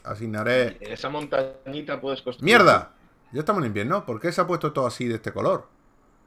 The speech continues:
Speaker 1: Joder, que sí, que hemos entrado en invierno. Espérate, espérate, <laughs> perdona. Y sin gente. What the fuck. Vale, a ver.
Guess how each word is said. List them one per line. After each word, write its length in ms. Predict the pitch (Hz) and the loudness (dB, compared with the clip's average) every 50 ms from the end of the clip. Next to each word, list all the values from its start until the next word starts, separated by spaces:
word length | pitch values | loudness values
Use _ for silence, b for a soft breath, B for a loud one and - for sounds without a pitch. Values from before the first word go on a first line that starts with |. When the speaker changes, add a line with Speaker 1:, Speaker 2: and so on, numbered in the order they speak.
| _ _ _ _ _ _ _ _ _ _ _ _ _ _ _ _ - | _ _ _ _ _ _ _ _ _ _ _ _ _ _ _ _ -4
Speaker 1:
Joder, 300 | 160 170 135 127 131 120 | -2 0 2 2 0 -2
que 80 | 123 95 | -4 -6
sí, 160 | 95 113 117 | -6 -4 -4
que 60 | 123 | -2
hemos 140 | 117 120 131 | -2 -2 -4
entrado 220 | 131 123 127 117 | -2 -2 -2 -2
en 60 | 107 95 | -2 -2
invierno. 340 | 95 117 139 143 107 82 - _ _ - _ _ - - _ _ _ _ _ _ _ _ _ _ - - - _ _ _ _ _ _ _ _ _ _ _ _ _ _ _ _ _ _ _ _ _ _ | -4 -4 -4 -6 -8 -12 -16 _ _ -20 _ _ -20 -20 _ _ _ _ _ _ _ _ _ _ -20 -20 -20 _ _ _ _ _ _ _ _ _ _ _ _ _ _ _ _ _ _ _ _ _ _
Espérate, 320 | - - 120 135 143 190 | -4 -2 0 0 0 -2
espérate, 440 | 202 117 143 151 160 156 190 170 147 - | -4 0 2 4 2 2 0 -4 -10 -10
<laughs> 80 | - - | -10 -6
perdona. 420 | 120 107 117 131 143 131 104 - - _ _ _ _ _ _ - - 156 147 143 b b b b b b b b b _ - | -2 2 4 4 4 2 0 -6 -12 _ _ _ _ _ _ -12 -10 -10 -12 -14 b b b b b b b b b _ -10
Y 80 | - 107 | -8 -6
sin 200 | 104 123 113 107 | -4 -2 -4 -2
gente. 500 | - 151 139 147 147 113 110 117 113 - _ _ _ - | 0 0 0 0 0 -2 -4 -4 -4 -8 _ _ _ -10
What 160 | 120 135 131 | -8 -6 -6
the 80 | 117 92 | -6 -6
fuck. 220 | - 123 131 - - - _ _ _ _ _ - | -4 -4 -6 -6 -8 -18 _ _ _ _ _ -12
Vale, 220 | 110 107 98 90 - | -10 -10 -10 -12 -14
a 80 | - 110 | -14 -12
ver. 160 | 101 101 95 | -12 -12 -12